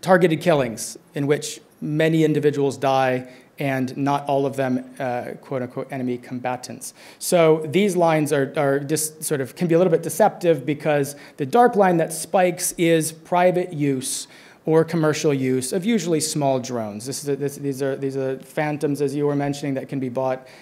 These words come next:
um, at any large store or off of Amazon.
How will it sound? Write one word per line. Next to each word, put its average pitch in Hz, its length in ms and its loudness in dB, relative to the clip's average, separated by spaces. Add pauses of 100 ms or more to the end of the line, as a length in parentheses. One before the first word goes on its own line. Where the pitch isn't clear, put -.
(160)
um, 139 220 -4
at 143 160 -2
any 139 380 0
large 127 520 -4
store 123 560 -6 (160)
or 139 240 -2
off 131 200 -4
of 139 100 -2
Amazon. 156 580 2